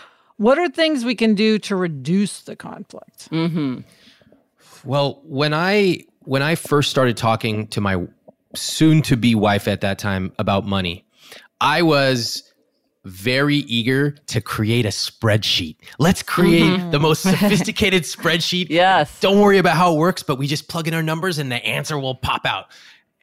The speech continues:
Speaker 3: And it seemed incomprehensible to me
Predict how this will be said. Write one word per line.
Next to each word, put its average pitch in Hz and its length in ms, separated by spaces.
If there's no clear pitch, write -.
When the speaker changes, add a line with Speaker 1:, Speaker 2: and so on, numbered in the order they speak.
Speaker 3:
And 143 340
it 170 200
seemed 170 260
incomprehensible 143 960
to 104 120
me 90 260